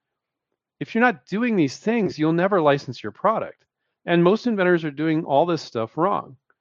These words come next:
So we just help people do it right. We help people invent right. You know, I don't usually use that 'cause it sounds cheesy, but that's why we named our company Invent Right, 'cause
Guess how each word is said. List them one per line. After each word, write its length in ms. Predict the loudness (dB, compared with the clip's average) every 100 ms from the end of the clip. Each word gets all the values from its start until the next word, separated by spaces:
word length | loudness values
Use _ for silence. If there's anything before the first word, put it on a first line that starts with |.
| _ _ _
So 320 | 0 2 4
we 240 | 2 -2
just 220 | -2 -4 -2
help 200 | -2 -2
people 220 | -10 -8
do 320 | -4 -4 -4
it 160 | -8 -2
right. 300 | 0 0 -2
We 140 | -10
help 200 | -10 -10
people 260 | -10 -6 -4
invent 300 | -4 -6 -8
right. 360 | -4 -4 -4 -8 _ _ _
You 80 | -8
know, 160 | -6 -4
I 20 |
don't 160 | -6
usually 300 | -8 -8 -8
use 280 | -8 -8 -6
that 240 | -4 -4 -6 _
'cause 100 | -14
it 60 |
sounds 320 | -6 -4 -6 -10
cheesy, 340 | -8 -6 -6
but 220 | -6 -8 _ _ _ _ _ _ 2
that's 200 | 2 4
why 120 | 0
we 120 | 2
named 240 | 2 4
our 100 | 0
company 360 | 0 -2 0 -2
Invent 280 | 0 -2 0
Right, 360 | 2 2 2
'cause 280 | -4 -4 -4